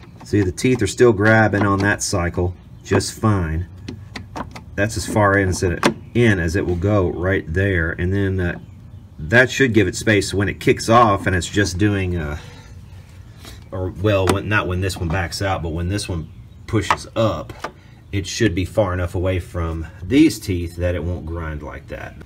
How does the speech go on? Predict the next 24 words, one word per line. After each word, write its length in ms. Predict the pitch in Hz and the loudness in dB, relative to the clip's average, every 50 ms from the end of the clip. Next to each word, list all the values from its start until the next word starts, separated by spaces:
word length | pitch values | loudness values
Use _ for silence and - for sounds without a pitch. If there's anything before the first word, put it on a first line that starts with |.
| - - | -20 -10
Tell 160 | - 107 101 | -6 -4 -4
you 100 | 82 76 | -2 -2
what 200 | 85 90 87 - | 0 -2 -2 -2
though, 140 | 87 82 78 | -4 -4 -4
before 420 | 67 - - - 107 104 98 92 | -6 -8 -4 -2 0 0 0 0
I 220 | 85 78 76 - - - - | -2 -2 -4 -6 -8 -8 -6
reinstall 600 | - 101 90 82 78 - - 107 98 87 82 78 | -4 -4 -2 -2 -4 -4 -4 -2 -2 0 0 -2
this 200 | 82 98 98 - | -2 -2 -4 -4
thing, 260 | - - 82 80 80 82 90 | -4 -4 -2 -2 0 0 0
I'm 140 | 95 90 78 | -2 -2 -2
gonna 300 | 82 76 69 71 69 76 | -4 -6 -6 -10 -8 -6
wipe 320 | 82 92 92 92 - - | -4 -4 -4 -4 -6 -8
it 200 | 90 90 - - - | -8 -8 -8 -4 -2
down, 340 | 92 92 92 90 80 73 76 | -2 0 0 0 -2 -4 -6
'cause, 180 | - 87 78 80 | -8 -10 -10 -8
I 40 | 80 | -8
mean, 200 | 85 82 87 98 | -6 -6 -6 -6
look 100 | 123 113 | -6 -6
at 60 | 80 | -6
all 140 | 73 69 64 | -6 -8 -10
this 120 | - - | -12 -14
crap 540 | - - - - 82 82 87 95 95 - - | -16 -16 -16 -12 -8 -6 -4 -4 -4 -6 -8
on 180 | - 76 71 71 | -8 -6 -6 -6
it. 80 | 67 | -8